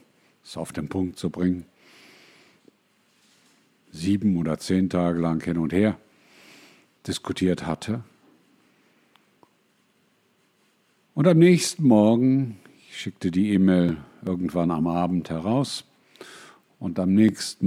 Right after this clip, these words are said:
Morgen um <laughs> sieben Uhr erhielt ich die E-Mail zurück. „Heute Nacht ist bei uns eingebrochen worden und auch dieses Fahrrad ist weg.“ Hm.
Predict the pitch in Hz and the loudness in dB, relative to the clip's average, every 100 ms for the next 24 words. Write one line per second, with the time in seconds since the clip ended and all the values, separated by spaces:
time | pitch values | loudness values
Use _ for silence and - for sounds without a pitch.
0 | 90 82 85 85 95 95 - - - - | 2 2 0 -2 -4 -6 -16 -20 -16 -8
1 | - 123 - 107 117 117 98 98 95 - | -4 -4 0 0 0 0 -2 -2 -2 -4
2 | - - - - - - _ _ _ _ | -16 -20 -20 -20 -20 -20 _ _ _ _
3 | 95 90 104 95 95 - - - - 95 | -4 0 0 0 -4 -6 -16 -18 -6 -2
4 | 101 92 95 90 - 92 117 - _ - | 0 2 2 0 0 0 0 -2 _ -20
5 | _ _ _ _ _ _ _ _ _ _ | _ _ _ _ _ _ _ _ _ _
6 | _ _ _ _ _ _ _ - 92 82 | _ _ _ _ _ _ _ -6 -2 2
7 | 101 98 - - - - _ _ _ - | 2 2 -8 -16 -20 -20 _ _ _ -16
8 | - - 92 85 - 110 107 107 98 101 | -10 -4 -4 -4 -6 -2 -2 -2 -2 -4
9 | 101 98 101 98 98 92 85 _ _ - | -2 -2 0 -2 -2 -10 -14 _ _ -20
10 | - - _ - 85 - 92 - - 92 | -20 -20 _ -10 -6 -4 -6 -8 -4 -2
11 | 95 90 - 80 78 85 85 - - _ | -2 -4 -6 -6 -4 -4 -6 -10 -20 _
12 | _ _ - 98 - 90 - - - _ | _ _ -12 -10 -10 -10 -10 -14 -20 _
13 | _ _ _ _ _ _ _ _ _ 98 | _ _ _ _ _ _ _ _ _ -8
14 | 85 | -8